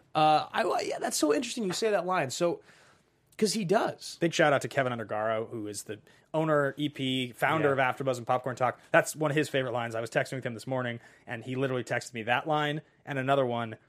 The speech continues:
Speaker 2: "So neglect becomes our ally" is the other one he
Speaker 1: Ah,
Speaker 2: texted me.
Speaker 1: "Neglect becomes our ally" is fantastic. Yeah, this is Kevin's second favorite movie of all time behind Rocky,
Speaker 2: Yeah.
Speaker 1: which is, is very fitting. Um, oh,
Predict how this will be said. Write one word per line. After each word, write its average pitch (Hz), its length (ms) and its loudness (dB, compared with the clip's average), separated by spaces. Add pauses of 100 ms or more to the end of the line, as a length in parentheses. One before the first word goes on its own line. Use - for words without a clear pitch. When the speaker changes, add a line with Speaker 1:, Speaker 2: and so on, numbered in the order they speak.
(120)
Speaker 2:
"So - 140 0
neglect 135 360 0
becomes 120 280 -6
our 113 80 -2
ally" 107 360 -2
is 101 100 -10
the 113 80 -4
other 107 80 -6
one 104 100 -4
he 104 60 0
Speaker 1:
Ah, 110 100 0
Speaker 2:
texted 110 140 -2
me. 101 60 -8
Speaker 1:
"Neglect 107 360 -6
becomes 110 260 -8
our 101 80 -2
ally" 95 300 0
is 90 100 -8
fantastic. 98 680 -8
Yeah, 120 120 2
this 110 120 -6
is 120 100 -8
Kevin's 123 340 0
second - 380 -2
favorite 127 280 0
movie 127 180 0
of 104 60 -6
all 120 140 2
time 120 220 -4
behind 110 260 -6
Rocky, 104 500 -2
Speaker 2:
Yeah. 147 260 2
Speaker 1:
which 107 180 -6
is, 104 160 -8
is 110 160 -6
very 123 260 0
fitting. 104 400 -4 (540)
Um, 123 480 2 (1700)
oh, - 120 -8